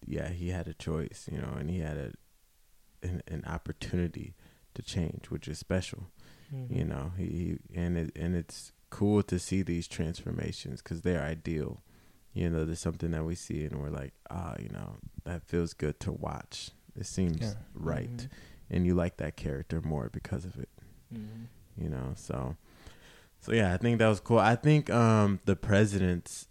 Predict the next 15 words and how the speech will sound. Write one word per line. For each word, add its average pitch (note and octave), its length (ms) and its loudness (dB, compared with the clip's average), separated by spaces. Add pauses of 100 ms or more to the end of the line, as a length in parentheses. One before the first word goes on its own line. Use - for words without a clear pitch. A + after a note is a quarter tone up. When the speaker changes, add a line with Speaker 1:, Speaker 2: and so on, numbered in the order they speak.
(120)
Speaker 1:
transformation F2+ 1200 2 (1080)
was F#2 220 2
a F#2 60 0
little F2+ 560 4 (1200)
quick, - 440 2 (220)
a - 20 -10
little F#2+ 140 4
too F#2+ 180 2
quick. - 480 -2 (280)
Speaker 2:
I C3+ 40 -6
don't C#3 100 0
Speaker 3:
Too E3 120 6
Speaker 2:
remember D3+ 440 4
Speaker 3:
quick. A#2+ 100 -2
Speaker 2:
what B2+ 260 -2